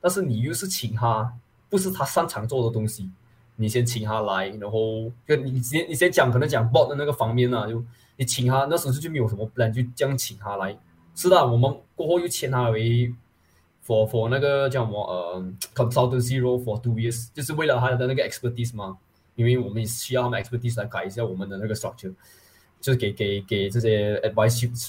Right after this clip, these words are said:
改我们的 structure。然后你现在那个两年直接弃掉，<laughs> 好像不知道请来那个六个月是拿来废掉样子啊。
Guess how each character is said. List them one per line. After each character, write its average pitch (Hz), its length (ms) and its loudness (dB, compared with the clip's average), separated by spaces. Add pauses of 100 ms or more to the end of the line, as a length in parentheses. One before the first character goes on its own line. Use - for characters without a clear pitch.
改 98 140 -2
我 92 80 -2
们 95 80 -4
的 101 80 -6
structure。 - 320 -8 (100)
然 98 80 -8
后 98 260 -6 (200)
你 107 80 -8
现 120 200 2
在 123 80 8 (800)
那 143 80 6
个 147 60 6
两 117 180 6
年 113 120 -2
直 123 80 -2
接 127 320 6
弃 135 260 -2
掉， 123 240 6 (480)
<laughs> - 480 -8
好 143 80 4
像 156 160 2
不 180 80 4
知 180 60 10
道 180 40 12
请 135 220 0
来 131 120 2
那 156 100 2
个 165 80 0
六 165 160 -2
个 175 100 2
月 160 100 2
是 170 140 0
拿 151 140 0
来 123 80 4
废 147 280 0
掉 147 200 4
样 147 120 2
子 110 220 -4
啊。 135 380 4